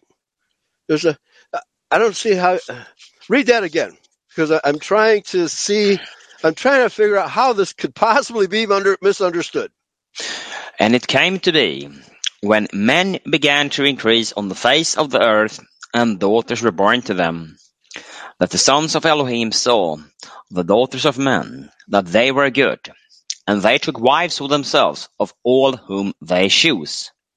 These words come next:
Speaker 1: Okay. Now, doesn't it say in Genesis chapter one that when the Adamic race was created, the male and female, he created them, and they gave us dominion over the earth,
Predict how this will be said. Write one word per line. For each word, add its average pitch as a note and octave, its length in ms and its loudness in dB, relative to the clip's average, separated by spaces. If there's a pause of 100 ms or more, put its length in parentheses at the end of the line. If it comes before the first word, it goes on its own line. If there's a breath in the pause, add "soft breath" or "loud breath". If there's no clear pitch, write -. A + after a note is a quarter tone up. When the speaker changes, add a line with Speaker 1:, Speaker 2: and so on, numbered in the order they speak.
(240)
Speaker 1:
Okay. A2 340 -6 (360 loud breath)
Now, E3 220 2
doesn't A3 260 -2
it A#3+ 60 -8
say A#3 220 2
in F#3+ 60 -2
Genesis G#3 280 -2
chapter F#3+ 340 -2
one F3+ 400 0
that D#3+ 160 -6
when D#3 180 0
the D#3 100 0
Adamic D#3+ 480 0
race D#3+ 380 -2
was C#3+ 200 -4
created, C#3 440 0
the A#2 220 -2 (280 loud breath)
male F3 380 4
and D#3+ 100 -2
female, F3+ 500 2
he F3 160 0
created E3+ 380 0
them, E3 200 2 (280 loud breath)
and D3+ 180 4
they D3 120 2
gave D#3 320 0
us E3 260 2
dominion D#3 480 2
over D3+ 220 0
the C#3 100 0
earth, F3 280 0